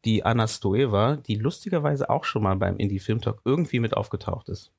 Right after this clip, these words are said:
Ihr könnt ja mal suchen, wo sie, wo man die, wo sie, man sie <laughs> findet. Genau, erstmal kurz als Disclaimer am Anfang. Dieses Gespräch werden wir auf Deutsch führen, aber Anna wird auf Englisch antworten, weil Anna,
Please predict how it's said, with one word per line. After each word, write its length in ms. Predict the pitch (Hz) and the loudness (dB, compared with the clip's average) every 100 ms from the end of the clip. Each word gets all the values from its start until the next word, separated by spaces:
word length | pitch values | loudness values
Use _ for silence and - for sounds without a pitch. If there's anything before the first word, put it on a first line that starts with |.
| _ | _
Ihr 80 | 104 | -4
könnt 160 | 104 | -2
ja 60 | 98 | 0
mal 160 | 90 90 | 0 2
suchen, 320 | 104 107 90 | 0 0 0
wo 100 | 90 | 0
sie, 80 | 87 | 0
wo 100 | 98 | 0
man 140 | 95 90 | 0 0
die, 100 | 85 | -2
wo 120 | 98 | -2
sie, 100 | 98 | 0
man 120 | 98 110 | 2 0
sie 140 | 104 - | -2 -8
<laughs> 120 | - | -6
findet. 400 | - 120 - - - - - - - - | -4 -4 -6 -16 -18 -8 -6 -4 -6 -4
Genau, 340 | - 110 101 92 | 2 4 4 4
erstmal 280 | 131 160 | 2 2
kurz 240 | 143 147 - | 0 -2 0
als 200 | 120 113 | 0 0
Disclaimer 400 | 107 - 113 113 | -2 -2 0 2
am 100 | 104 | 2
Anfang. 480 | - 151 180 180 185 | 2 0 0 0 0
Dieses 220 | 120 120 | 0 0
Gespräch 240 | - 117 117 | -2 -2 0
werden 160 | 110 | 2
wir 80 | 104 | 0
auf 100 | 98 | -2
Deutsch 340 | - 101 139 | 2 2 2
führen, 360 | - 190 196 233 - | 0 0 2 0 0
aber 260 | 104 110 | 2 4
Anna 240 | 101 135 123 | 4 2 2
wird 160 | 120 | 0
auf 240 | - 107 - - | 0 -2 -2 -2
Englisch 240 | 156 170 | 0 0
antworten, 480 | 120 143 - - 127 | 0 -2 -2 -2 0
weil 120 | 107 | 0
Anna, 260 | - 113 | 2 2